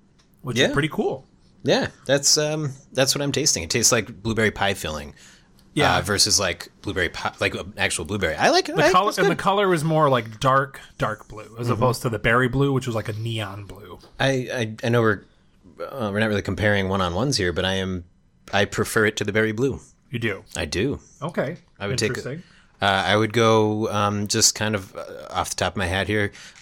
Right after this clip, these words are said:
Speaker 2: uh, seventy-five out of a hundred bunny buns.
Speaker 1: Oh, wow, you're, you're jumping right to
Speaker 2: Jumping right
Speaker 1: the
Speaker 2: into it.
Speaker 1: Well, I'm gonna ask you a question about blueberries before we jump into it.
Speaker 2: Well,
Speaker 1: which is,
Speaker 2: it's too late. I
Speaker 1: have you
Speaker 2: already
Speaker 1: ever
Speaker 2: jumped
Speaker 1: had
Speaker 2: in,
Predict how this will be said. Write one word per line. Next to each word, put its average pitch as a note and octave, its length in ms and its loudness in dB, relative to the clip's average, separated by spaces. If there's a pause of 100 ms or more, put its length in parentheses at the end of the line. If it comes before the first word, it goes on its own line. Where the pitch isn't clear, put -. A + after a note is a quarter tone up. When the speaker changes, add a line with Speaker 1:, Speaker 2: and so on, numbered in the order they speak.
Speaker 2:
uh, C#3 180 0
seventy-five F#3 500 4
out F#3 120 2
of F3+ 80 0
a E3+ 60 4
hundred F3 280 0
bunny F#3 160 0
buns. - 400 0 (100)
Speaker 1:
Oh, D#3 120 4
wow, E3 180 6
you're, B2+ 260 0
you're A2+ 200 -8
jumping B2+ 380 -2
right C3 220 2
to - 100 -4
Speaker 2:
Jumping C4 160 4
right A#3+ 120 6
Speaker 1:
the C4+ 60 4
Speaker 2:
into - 240 -4
it. - 100 -8 (140)
Speaker 1:
Well, D3 360 4
I'm F3 260 2
gonna G3 160 4
ask D#3 200 2
you C#3 100 4
a C3+ 40 0
question C3+ 360 0
about A2+ 280 0
blueberries A#2 560 0
before A#2+ 520 2
we A2 200 -6
jump G#2+ 280 -6
into A#2+ 400 -6
it. - 140 -18 (520)
Speaker 2:
Well, F#2 240 0
Speaker 1:
which A#2 220 0
is, G2+ 340 -4
Speaker 2:
it's G2 140 -4
too F#2 140 2
late. D#2+ 140 2
I D#2 40 2
Speaker 1:
have - 100 2
you E3+ 60 6
Speaker 2:
already F3 200 4
Speaker 1:
ever F3 80 6
Speaker 2:
jumped D#3+ 180 4
Speaker 1:
had - 120 -6
Speaker 2:
in, - 0 -